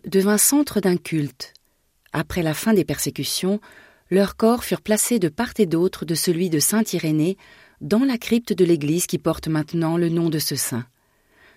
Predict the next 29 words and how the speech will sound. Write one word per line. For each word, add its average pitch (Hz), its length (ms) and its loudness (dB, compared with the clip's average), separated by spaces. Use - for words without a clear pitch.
Sauvés 170 400 4
des 151 100 4
saccages 156 500 0
de 147 100 0
la 139 80 0
Révolution, 170 720 -2
les 143 280 -2
os 208 320 0
d'une 156 300 -2
main 208 300 2
de 190 100 0
saint 220 300 0
Alexandre 151 680 -2
sont 202 240 0
encore 240 300 0
gardés 180 340 2
dans 160 240 0
un 147 80 2
reliquaire 165 580 0
à 139 80 0
l'église 156 380 0
Saint-Irénée 147 720 0
à 165 100 -2
Lyon. 127 320 -2
L'église 226 460 2
fête 175 200 -2
aussi 185 240 0
aujourd'hui 175 380 0
sainte - 260 -2